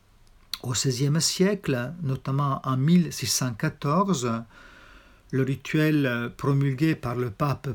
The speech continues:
Paul cinq, euh, va traiter de l'administration des sacrements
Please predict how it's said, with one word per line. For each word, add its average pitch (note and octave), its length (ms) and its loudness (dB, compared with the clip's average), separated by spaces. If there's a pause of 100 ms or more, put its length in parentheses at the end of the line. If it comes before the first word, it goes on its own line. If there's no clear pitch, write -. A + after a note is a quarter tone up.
Paul C#3 220 0
cinq, F3+ 680 0 (1400)
euh, A#2+ 420 -2 (580)
va F#3 440 4
traiter F3 640 4
de E3+ 460 4
l'administration E3+ 1700 2
des C#3+ 180 2
sacrements C3+ 840 -2